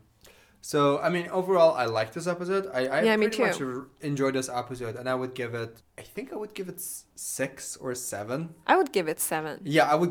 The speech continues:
Speaker 1: give it seven. I would give
Speaker 2: Oh, well, I
Speaker 1: seven.
Speaker 2: like this better than,
Speaker 1: The se-,
Speaker 2: uh,
Speaker 1: the,
Speaker 2: the
Speaker 1: the
Speaker 2: episode
Speaker 1: previous
Speaker 2: four.
Speaker 1: episode, huh?
Speaker 2: Yeah.
Speaker 1: So we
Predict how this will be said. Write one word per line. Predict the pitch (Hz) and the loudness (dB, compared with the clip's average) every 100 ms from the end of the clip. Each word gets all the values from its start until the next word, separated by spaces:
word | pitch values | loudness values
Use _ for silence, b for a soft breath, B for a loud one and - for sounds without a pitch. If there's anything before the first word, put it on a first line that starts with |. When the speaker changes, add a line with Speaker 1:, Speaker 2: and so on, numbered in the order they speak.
| 139 | 0
Speaker 1:
give | 113 | -8
it | 104 | -8
seven. | 107 104 | -6 -2
I | 123 | 0
would | 139 139 | 0 2
give | 185 | 6
Speaker 2:
Oh, | 202 | 10
well, | 202 | 10
I | 196 | 10
Speaker 1:
seven. | |
Speaker 2:
like | 254 381 - | 8 4 2
this | 247 - | 0 2
better | 185 180 165 | 0 2 0
than, | 165 151 151 - _ - 175 | -4 -8 -10 -18 _ -12 -4
Speaker 1:
The | 127 | -2
se-, | 151 127 | 0 -2
Speaker 2:
uh, | |
Speaker 1:
the, | 156 | -4
Speaker 2:
the | - - | -8 -2
Speaker 1:
the | 131 | 2
Speaker 2:
episode | 233 - 180 | 6 6 6
Speaker 1:
previous | 131 123 180 | 4 6 6
Speaker 2:
four. | 165 | 6
Speaker 1:
episode, | - 110 120 | 0 -6 -6
huh? | |
Speaker 2:
Yeah. | 160 - - - _ _ _ _ _ - | -6 -6 -12 -18 _ _ _ _ _ -18
Speaker 1:
So | - 147 | -4 0
we | 143 | 2